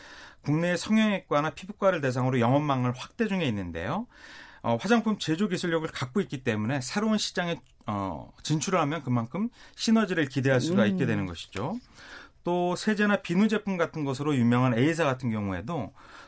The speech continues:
Speaker 1: 토탈 생활 뷰티 기업으로 변신을 하고 있는데요. 어, 어, 유명 배우 견미리 씨가 모델로 홈쇼핑에서 대박을 터뜨린 하나의 상품이 있었는데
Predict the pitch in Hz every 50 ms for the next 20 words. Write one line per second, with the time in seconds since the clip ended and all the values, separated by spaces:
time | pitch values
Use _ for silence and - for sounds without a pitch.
0 | - _ - - - 233 - _ - 214 208 202 196 - 208 214 214 208 190 -
1 | - 156 - - 196 160 165 160 139 139 139 127 123 113 113 117 120 127 123 120
2 | 113 107 107 113 107 98 90 85 80 90 123 160 151 131 - - - - - -
3 | - - - - - - - 95 95 95 95 95 95 95 95 95 92 90 - _
4 | _ _ - - - - - - - _ _ _ - - - 113 113 131 165 190
5 | 208 190 185 190 185 - - 117 123 147 170 190 190 190 - - 180 180 135 127
6 | 127 127 147 135 120 110 104 135 139 - 214 214 - 233 220 - 190 175 160 160
7 | 151 - - 113 117 123 165 170 156 156 139 117 101 82 - - _ - - -
8 | - 202 - - 185 160 160 147 131 - 160 156 147 147 139 - - 202 190 -
9 | - 202 160 123 - - 117 104 95 90 87 85 113 156 190 226